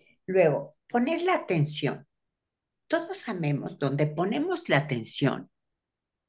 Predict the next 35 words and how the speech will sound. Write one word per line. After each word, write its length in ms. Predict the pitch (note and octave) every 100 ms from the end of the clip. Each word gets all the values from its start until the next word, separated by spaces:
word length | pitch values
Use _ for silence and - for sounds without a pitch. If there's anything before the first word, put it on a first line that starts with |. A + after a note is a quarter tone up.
| _ _
es, 260 | F#3+ F#3+ -
es, 200 | G3 G3 -
es, 180 | A3 -
es 160 | A3
lo 120 | B3+ A#3+
que 120 | F#3+
nos 280 | C#3 D3 E3
interesa, 800 | C#3+ D3 C3+ D3 D#3+ D#3 D3+ -
es 180 | D#3+ -
en 160 | F#3 E3
el 220 | E3+ -
fondo, 520 | A3+ G4 A4 G3 C#3
en, 360 | D#3+ D#3 D3+ B2+
eh, 280 | A2+ - D#3+
y 80 | F#3+
eso 200 | G#3+ -
tú 100 | G#3
no 160 | G3
nos 240 | D#3 C#3+ D3+
puedes 300 | D#3+ E3 E3
explicar 540 | C#3+ - C3 - D#3
mejor, 380 | D3 - D3+ D#3
Rosita, 520 | - - D3 - - - - - _
cuando 320 | D#3+ D3+ F#3
tú 100 | A#3+
pones 260 | A4+ G4+ -
atención 480 | - D#3+ D#3 G3+ G#3+
en 120 | F#3+
algo, 280 | F3+ G#3 A3
es 120 | A3+
algo 280 | A3 A3+ A#3
que 100 | F3+
vas 260 | E3 G3+ A3+
a 40 |
atraer, 800 | F#3+ D#3 C#3+ D#3 F#3+ G#3 E3